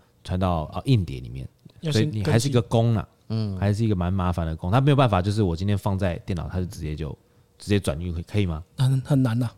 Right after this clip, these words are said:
Speaker 1: 哦，很难。
Speaker 3: 你说就是，比如说插电脑，然后直接把资料夹拉出来，哎，好，我的照片。
Speaker 1: 对，对，就像行动硬碟这样，很难。
Speaker 3: 对。
Speaker 2: 它的作业系统就封闭嘛，
Speaker 1: 嗯。
Speaker 2: 所以它有它自己的特色。
Speaker 1: 也对，不然这样的话就比较容易中毒，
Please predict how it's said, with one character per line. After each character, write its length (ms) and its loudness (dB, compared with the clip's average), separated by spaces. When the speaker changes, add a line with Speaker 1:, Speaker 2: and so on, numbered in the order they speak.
Speaker 1:
哦， 260 -4
很 120 -6
难。 140 -10
Speaker 3:
你 60 -2
说 140 4
就 100 2
是， 120 2
比 160 -4
如 80 0
说 80 4
插 180 4
电 160 0
脑， 60 0
然 100 0
后 60 2
直 100 0
接 80 2
把 140 2
资 100 -2
料 100 6
夹 120 0
拉 160 4
出 120 -2
来， 60 2
哎， 100 0
好， 240 0
我 120 -2
的 80 -2
照 100 2
片。 100 4
Speaker 1:
对， 140 4
对， 20 0
就 80 -6
像 340 0
行 280 -4
动 160 2
硬 100 2
碟 160 -2
这 80 -4
样， 80 -2
很 140 -8
难。 100 -2
Speaker 3:
对。 100 -6
Speaker 2:
它 140 -2
的 180 2
作 140 4
业 100 6
系 160 2
统 120 4
就 80 4
封 220 0
闭 200 0
嘛， 80 -12
Speaker 1:
嗯。 80 -4
Speaker 2:
所 80 4
以 40 2
它 200 2
有 100 -2
它 160 -2
自 60 -6
己 120 -2
的 100 -4
特 200 0
色。 240 -4
Speaker 1:
也 100 -2
对， 180 0
不 80 4
然 100 4
这 60 2
样 60 4
的 60 2
话 80 4
就 100 0
比 120 -2
较 60 2
容 120 2
易 140 0
中 220 0
毒， 160 -12